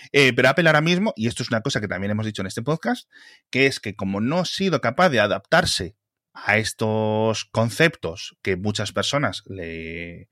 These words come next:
y muchas empresas y muchos competidores y muchos rivales y muchos socios le van diciendo, "Oye,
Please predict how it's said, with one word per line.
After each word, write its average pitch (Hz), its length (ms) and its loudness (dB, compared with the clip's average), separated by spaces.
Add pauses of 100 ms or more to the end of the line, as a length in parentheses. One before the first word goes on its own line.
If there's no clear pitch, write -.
(340)
y 104 120 -2
muchas 104 280 -2
empresas 104 560 0
y - 20 -4
muchos 92 240 -4
competidores 101 680 2
y 92 40 -8
muchos 92 240 -4
rivales 110 340 0
y 95 40 -8
muchos 92 260 -6
socios 95 320 0
le 87 80 -6
van 98 160 -2
diciendo, 113 340 0
"Oye, 113 220 2